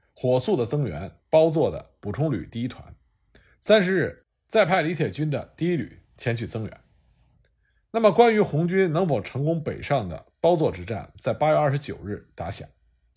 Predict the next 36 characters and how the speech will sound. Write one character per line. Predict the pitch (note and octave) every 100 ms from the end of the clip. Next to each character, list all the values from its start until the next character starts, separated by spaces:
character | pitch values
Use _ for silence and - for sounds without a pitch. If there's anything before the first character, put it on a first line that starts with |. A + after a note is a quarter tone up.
| _ _ _ -
补 | E3
充 | G#3+
第 | A3+
一 | A3
团 | D#3+ C3 D3
的 | C3+ -
团 | - C3
长 | D3 -
康 | - C#3
庄 | C3+ C3+ C3+ _ _ _ _ _ _ -
率 | A3 A3+
领 | D3+ A2+
国 | G#2+ E3
军 | F#3+
部 | E3+
队 | C#3 C3+ - _ _ _
数 | - A#3+
次 | D3 A#2+
将 | C#3+ C#3+
红 | G2 A#2
军 | C3 C#3+ -
猛 | - F#2+
烈 | G2
的 | F#2+
攻 | C3+
势 | D3 - -
击 | - B2
退， | - - _ _ _ _ _
当 | - F#3 D#3+
时 | A#2 B2+
红 | - C#3+
十 | D#3+
师 | C#3+ D3+
的 | A2+
师 | - D3+
长 | G#2+ -